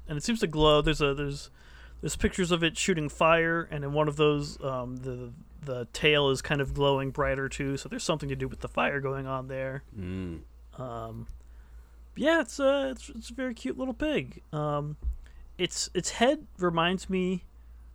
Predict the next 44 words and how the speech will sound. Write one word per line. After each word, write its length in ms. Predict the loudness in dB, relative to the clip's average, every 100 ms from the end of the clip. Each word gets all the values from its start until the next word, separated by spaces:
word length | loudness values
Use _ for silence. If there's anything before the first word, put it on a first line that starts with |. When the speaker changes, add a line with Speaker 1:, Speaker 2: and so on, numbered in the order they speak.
| -20 -20 -12
Speaker 1:
kind 180 | -2 2
of 60 | 4
like 180 | 2 2
a, 120 | 0
like 160 | 0
a 40 | -2
Japanese 480 | 2 2 2 -2 2
style, 180 | 4 4
like, 160 | 2
lunch 320 | 0 0 2
bag 380 | 4 4 4 2
or, 80 | -2
like, 260 | -6 -8 -10
so, 160 | -12 -8
like 140 | -8 -8
a, 100 | -8
like 140 | -8 -8
a 60 |
bindle 420 | 0 0 2 2 0
sack. 560 | 0 -2 -2 -8 -14 -18 -12
Um, 520 | -6 -4 -4 -6 -8 -8 0
Speaker 2:
I 80 | 2
think 160 | 2
it's 120 | 0 2
'cause 220 | 4 6
of, 80 | 6
like, 240 | 6 6
how 160 | 4 4
close 540 | 4 4 4 4 -2
its 340 | 0 0 0 -6
e-, 80 | -10 -12 -8
ears 640 | 0 4 6 4 4 0 0
are 240 | 0 2 0
to 200 | -2 -4
each 200 | -4 0
other. 480 | 2 4 2 0 -2 0
It 140 | 2
looks, 200 | 4 6
Speaker 1:
Yeah. 280 | 4 2 2
Speaker 2:
you 80 | 6
know 80 | 8
what 140 | 6
it 40 |
reminds 480 | 6 6 6 4 0